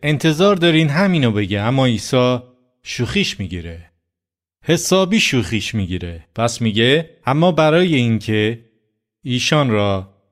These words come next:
نرنجانیم، به کناره دریا برو و قلابی بیانداز. نخستین ماهی را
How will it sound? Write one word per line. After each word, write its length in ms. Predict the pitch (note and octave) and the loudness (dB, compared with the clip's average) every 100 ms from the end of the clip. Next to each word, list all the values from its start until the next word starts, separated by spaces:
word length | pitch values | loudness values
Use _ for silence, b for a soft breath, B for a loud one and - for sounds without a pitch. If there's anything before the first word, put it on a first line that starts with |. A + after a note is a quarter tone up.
| - | -8
نرنجانیم، 1040 | A2 D#3+ E3 B2 G#2 G#2 G2+ G#2 A2 D3 | -2 0 2 0 -2 -2 -2 -2 -2 -2
به 140 | D#3 A#2+ | -2 -4
کناره 580 | A#2 C3 B2+ B2+ E3 C#3+ | 0 0 2 2 0 0
دریا 460 | A#2+ A2 G#2+ A2+ | 0 0 0 0
برو 280 | A#2+ C#3+ D#3 | 2 2 2
و 160 | D3+ D3+ | 2 2
قلابی 540 | D3 D#3 G3 D3+ G#2+ | 2 4 4 2 -2
بیانداز. 720 | F#2+ F#2+ F#2+ F2+ F2 - - | -2 -4 -4 -8 -12 -16 -6
نخستین 540 | B2 B2 C#3+ A#2+ C3+ B2+ | -2 0 0 0 0 2
ماهی 460 | B2 B2+ A#2 F#3 | 4 2 2 2
را 360 | A#2 G2 F2 | 2 0 -2